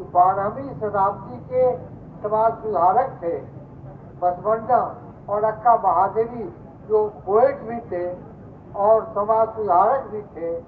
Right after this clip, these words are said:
उन बसवण्णा के जीवन और दर्शन पर ये नाटक लिखा गया। उस नाटक में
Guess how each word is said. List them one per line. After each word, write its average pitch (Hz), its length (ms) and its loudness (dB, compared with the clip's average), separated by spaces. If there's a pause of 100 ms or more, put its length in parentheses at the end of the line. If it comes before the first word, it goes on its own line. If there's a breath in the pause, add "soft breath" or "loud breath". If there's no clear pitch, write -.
(720)
उन 254 80 -2 (600)
बसवण्णा 220 680 -2
के 254 220 -6
जीवन 240 480 -6
और 254 240 2
दर्शन 196 560 -4
पर - 420 0 (360)
ये 247 80 -8
नाटक 214 460 -4
लिखा 180 300 0
गया। 156 360 -6 (1800)
उस 247 120 -4
नाटक 233 640 2
में 233 340 -2